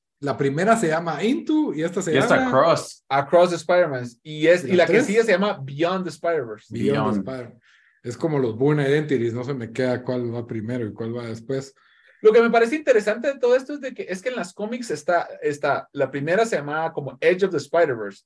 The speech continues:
Speaker 3: que ahí hicieron como que presentaron a todos los personajes, entre esas es donde salió por primera vez Gwen Stacy, eh, y varios personajes de Spider-Man. Después hicieron la serie que se llamaba, eh, The Spider-Verse,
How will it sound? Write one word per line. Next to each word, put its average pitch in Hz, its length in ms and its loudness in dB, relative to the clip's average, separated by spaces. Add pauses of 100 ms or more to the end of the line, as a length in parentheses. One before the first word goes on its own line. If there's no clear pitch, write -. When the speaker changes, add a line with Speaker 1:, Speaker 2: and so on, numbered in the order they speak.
(320)
Speaker 3:
que 139 80 0
ahí 143 120 4
hicieron 175 420 0
como 131 220 -8
que 131 100 -8
presentaron 127 540 -4
a 131 100 -8
todos 131 180 -2
los 143 120 -4
personajes, 131 560 -8
entre 117 260 -4
esas 143 300 -6 (180)
es 131 140 -4
donde 147 200 -4
salió 123 300 -4
por 131 140 -4
primera 120 340 -4
vez 135 220 0
Gwen 110 160 -6
Stacy, 139 540 -6 (440)
eh, 120 540 -4
y 165 160 -6
varios 160 380 4
personajes 127 520 -6
de 135 60 -8
Spider-Man. 127 420 -6
Después 139 440 -2
hicieron 160 380 -4
la 131 100 -2
serie 143 300 -4
que 135 80 -10
se 123 100 -10
llamaba, 123 520 -4 (340)
eh, 101 480 -4
The - 80 -6
Spider-Verse, 202 720 2